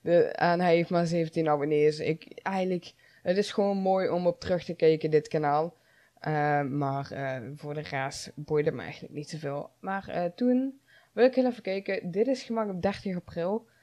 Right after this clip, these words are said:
En Fantastic is gemaakt op zes oktober. Dus dat is... ehm,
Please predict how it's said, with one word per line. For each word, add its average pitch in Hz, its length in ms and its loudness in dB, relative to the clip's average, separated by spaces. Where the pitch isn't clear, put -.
En 165 300 -10
Fantastic 214 440 -8
is 220 120 -4
gemaakt 220 300 -8
op 214 120 -8
zes 175 640 -10
oktober. 277 1120 -2
Dus 240 260 0
dat 247 260 -8
is... - 840 -10
ehm, 226 680 -12